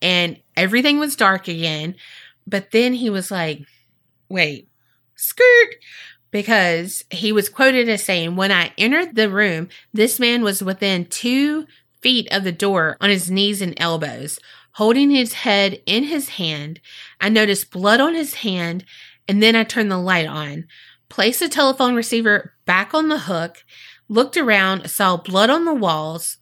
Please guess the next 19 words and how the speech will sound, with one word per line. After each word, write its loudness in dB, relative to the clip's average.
on 4
the 2
bed, -2
and 0
in -4
the -2
bathroom. -4
This 0
frightened 0
me, 0
and -2
I 0
immediately -2
left -4
the -2
room 0
and -4
went -4
downstairs." -8